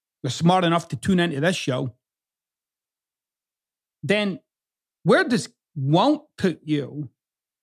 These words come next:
that can't doesn't put you?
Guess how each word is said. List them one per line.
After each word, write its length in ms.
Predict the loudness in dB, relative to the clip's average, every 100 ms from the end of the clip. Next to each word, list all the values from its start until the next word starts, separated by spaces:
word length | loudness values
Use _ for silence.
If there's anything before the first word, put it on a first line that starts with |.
| _ _ _ _ _ _ _ _ _
that 320 | -4 -4 -6 -12
can't 760 | 0 4 4 2 -4 -18 -20 _ _ _ _ _ _ _ _ _ _ -2
doesn't 420 | 0 0 -4 -6
put 180 | -6 -4
you? 260 | -2 -4